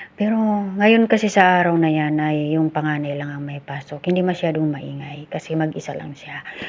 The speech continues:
Pag kasi may kasama yung panganay, talagang maingay yan kasi nagbabangayan sila dalawa, yung pangalawa.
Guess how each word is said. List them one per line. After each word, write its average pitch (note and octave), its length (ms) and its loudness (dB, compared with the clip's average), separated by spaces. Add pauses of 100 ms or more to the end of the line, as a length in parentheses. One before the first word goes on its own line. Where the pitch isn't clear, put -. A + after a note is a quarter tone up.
(140)
Pag G#3 100 0
kasi A#3 220 2
may G#3+ 160 4
kasama F#3+ 400 0
yung E3 400 2 (340)
panganay, D3 640 -2
talagang E3 320 0
maingay D#3+ 540 0
yan G3+ 160 -4
kasi F#3+ 240 -4
nagbabangayan D3 720 -2
sila C#3+ 240 -6
dalawa, C#3+ 480 -4
yung D3+ 340 0
pangalawa. C#3+ 560 -6